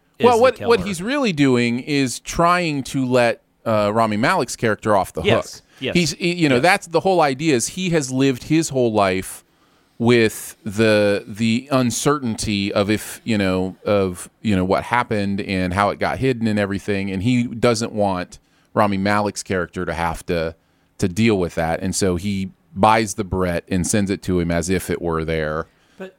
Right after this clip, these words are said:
Speaker 2: Um,
Speaker 1: what was
Speaker 2: so.
Speaker 1: confusing to me, though, didn't he, when he first went to the, when he first went to Jared Leto's apartment,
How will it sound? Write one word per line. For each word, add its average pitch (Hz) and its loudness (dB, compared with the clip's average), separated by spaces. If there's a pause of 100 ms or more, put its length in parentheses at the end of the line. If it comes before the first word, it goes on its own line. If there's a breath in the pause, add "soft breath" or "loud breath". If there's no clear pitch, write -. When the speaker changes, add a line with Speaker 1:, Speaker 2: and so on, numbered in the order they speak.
Speaker 2:
Um, 82 -4
Speaker 1:
what 180 -4
was 302 -8
Speaker 2:
so. - -4
Speaker 1:
confusing 151 -6
to 127 -6
me, 127 -8
though, 131 -6
didn't 185 -6
he, 247 -12
when 156 -6
he 147 -6
first 180 -6
went 135 -8
to 117 -8
the, 98 -10 (420)
when 127 -6
he 135 -4
first 190 -4
went 180 -6
to 143 -6
Jared 123 -4
Leto's 110 -4
apartment, 95 -8